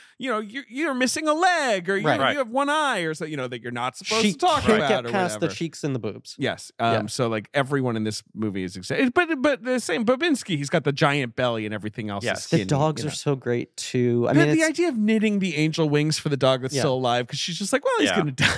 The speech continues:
Speaker 1: <laughs>
Speaker 2: There's a Selick thing to creating models of characters that defy physics.
Speaker 3: Yes.
Speaker 2: When, when things are hand-drawn or C G I, you don't think about it as much because it's not an actual weighted object existing in the world.
Speaker 3: Right.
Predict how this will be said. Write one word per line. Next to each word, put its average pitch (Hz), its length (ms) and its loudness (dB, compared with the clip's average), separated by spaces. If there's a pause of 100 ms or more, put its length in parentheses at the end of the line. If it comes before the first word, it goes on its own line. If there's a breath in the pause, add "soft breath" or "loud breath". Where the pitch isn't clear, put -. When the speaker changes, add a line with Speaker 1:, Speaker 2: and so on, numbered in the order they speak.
Speaker 1:
<laughs> - 120 -8
Speaker 2:
There's 269 180 2
a - 20 0
Selick 302 540 0
thing 202 340 0
to 160 380 0
creating 165 600 2
models 135 440 2
of 117 100 -14
characters 113 640 -6
that - 180 -6
defy 113 800 -4
physics. - 760 -2 (520)
Speaker 3:
Yes. - 380 -6
Speaker 2:
When, 175 300 4
when 190 160 4
things 277 240 0
are 196 60 2
hand-drawn 180 540 0
or 143 60 -2
C - 220 -8
G 135 180 -6
I, 135 40 2
you 127 120 -2
don't 120 180 -4
think 135 220 -4
about 131 160 2
it 135 60 2
as 127 120 -6
much 135 200 -4
because - 200 -14
it's 120 140 -8
not 127 120 0
an 110 60 -6 (120)
actual 120 560 -4
weighted 117 560 2
object 120 500 -2
existing 117 540 -2
in 123 80 2
the 123 80 4
world. 127 400 0 (100)
Speaker 3:
Right. 87 180 -2